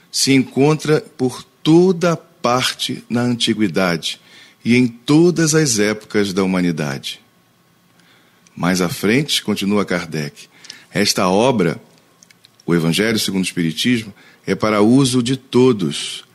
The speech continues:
Cada qual pode dela tirar os meios de conformar sua conduta a moral do Cristo. E assim por diante. É só uma pequena parte desse texto,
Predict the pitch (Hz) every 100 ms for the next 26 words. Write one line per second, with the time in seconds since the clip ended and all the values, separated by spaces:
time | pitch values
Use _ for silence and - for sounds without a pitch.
0 | _ _ _ 92 95 90 87 - 101 110
1 | 139 175 170 - _ - 95 95 92 95
2 | 117 160 175 - 160 101 98 104 - _
3 | _ _ 110 107 107 104 135 165 190 190
4 | 143 151 - 151 139 135 107 92 95 92
5 | - - - 165 180 180 - 139 92 98
6 | 120 117 139 151 - _ _ _ _ _
7 | _ - 131 165 156 139 92 92 98 101
8 | 113 - - - - - - - _ _
9 | _ _ _ _ _ _ _ _ - 104
10 | - 131 127 127 127 127 95 - - -
11 | _ _ - 147 156 151 117 123 - 117
12 | 104 - 113 - 92 90 - 87 - 117
13 | 127 - -